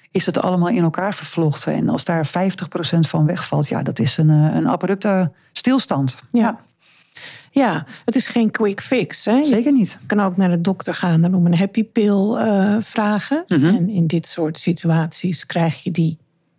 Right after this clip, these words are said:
Speaker 2: nou, volgens mij redelijk gemakkelijk.
Speaker 1: Ja,
Speaker 2: Hè?
Speaker 1: net als één miljoen andere Nederlanders. Ja.
Speaker 2: Ja. Met alle mogelijke nadelen van, eh, dien. Maar
Speaker 1: Mhm.
Speaker 2: dan voel je je wel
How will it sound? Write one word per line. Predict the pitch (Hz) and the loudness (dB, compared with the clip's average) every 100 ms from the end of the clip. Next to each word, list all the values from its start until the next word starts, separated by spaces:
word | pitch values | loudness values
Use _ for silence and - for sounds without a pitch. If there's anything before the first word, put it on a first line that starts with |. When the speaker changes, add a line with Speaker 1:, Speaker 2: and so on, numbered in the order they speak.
| _ | _
Speaker 2:
nou, | 185 160 170 | -2 -2 -4
volgens | - 170 - | -10 -10 -8
mij | - 165 160 160 160 _ _ _ _ | -4 0 0 0 -4 _ _ _ _
redelijk | - 156 190 180 156 170 165 170 165 - - | -4 0 2 0 0 0 2 2 0 -8 -20
gemakkelijk. | - - 180 160 160 190 196 285 - | -12 -4 0 0 0 0 0 0 2
Speaker 1:
Ja, | 226 - - | 0 0 -4
Speaker 2:
Hè? | 190 | 0
Speaker 1:
net | 233 | 0
als | 165 - | 0 0
één | 170 | 2
miljoen | 170 170 170 | 4 4 4
andere | 160 185 190 170 | 2 2 2 4
Nederlanders. | 156 151 147 147 151 214 190 | 4 4 4 2 2 -2 0
Ja. | 180 | 2
Speaker 2:
Ja. | 214 208 226 _ - | 2 -2 -6 _ 0
Met | 202 170 - | 2 2 -2
alle | 190 175 170 | 0 0 2
mogelijke | 170 160 165 196 180 170 170 160 156 165 170 - - - _ _ _ - | 2 2 0 -2 -2 -2 0 0 0 -2 -4 -6 -12 -20 _ _ _ -2
nadelen | 175 170 165 170 170 165 170 180 180 | 0 0 0 0 0 2 0 0 -4
van, | - 170 185 185 220 | -2 0 2 2 0
eh, | 208 196 190 | 0 0 0
dien. | 156 165 208 277 - | 2 4 4 2 0
Maar | 196 160 135 | 0 2 2
Speaker 1:
Mhm. | 196 | 2
Speaker 2:
dan | 190 | -2
voel | 170 208 202 | -4 0 0
je | 202 | 2
je | 196 | 2
wel | 185 156 165 160 | 2 2 0 -4